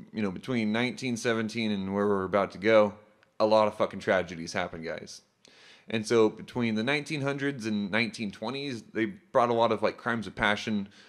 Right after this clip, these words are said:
but it also, you know, brought more racism with it. Uh, and I'm gonna quote from Huerta's thesis again, quote, "Meanwhile, states,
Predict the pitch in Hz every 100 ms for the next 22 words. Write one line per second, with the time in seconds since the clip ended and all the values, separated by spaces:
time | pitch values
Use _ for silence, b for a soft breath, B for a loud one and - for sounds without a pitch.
0 | B - 117 147 151 165 123 - 101 -
1 | 120 107 87 - - - - 127 117 90
2 | 104 104 95 87 90 80 87 90 - _
3 | - 98 87 - 113 123 107 135 123 131
4 | 107 98 120 110 - 104 92 - 95 -
5 | - - 69 69 - 127 101 - - B
6 | B B B B _ 151 175 165 147 -
7 | 160 160 120